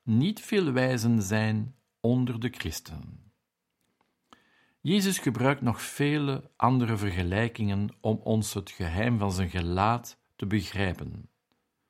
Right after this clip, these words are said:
Hij heeft het over de schat, de kostbare parel, waarvoor je alles moet verkopen.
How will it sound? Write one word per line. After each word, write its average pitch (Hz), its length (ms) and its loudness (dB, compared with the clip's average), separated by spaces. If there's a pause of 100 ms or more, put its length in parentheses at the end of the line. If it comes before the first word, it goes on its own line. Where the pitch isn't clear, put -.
(1700)
Hij 127 260 4
heeft 180 260 4
het - 220 0
over 147 300 6
de 104 120 0
schat, - 520 0
de 104 120 -2
kostbare 123 600 0
parel, 143 540 2
waarvoor 104 460 2
je - 260 -2
alles 220 640 0
moet 139 240 0
verkopen. 90 640 -6